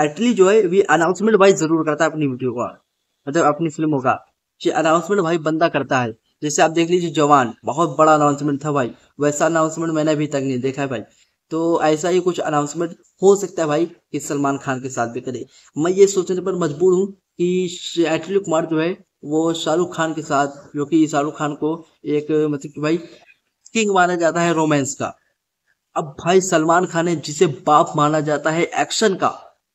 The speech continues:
एटली कुमार उसके साथ क्या करेगा? सलमान खान के साथ बताओ,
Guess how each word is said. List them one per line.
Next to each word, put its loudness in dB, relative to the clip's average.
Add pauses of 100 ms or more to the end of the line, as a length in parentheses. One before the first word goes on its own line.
(260)
एटली -4
कुमार 2
उसके 2
साथ -2
क्या -4
करेगा? -4 (720)
सलमान -2
खान -4
के -4
साथ -4
बताओ, -6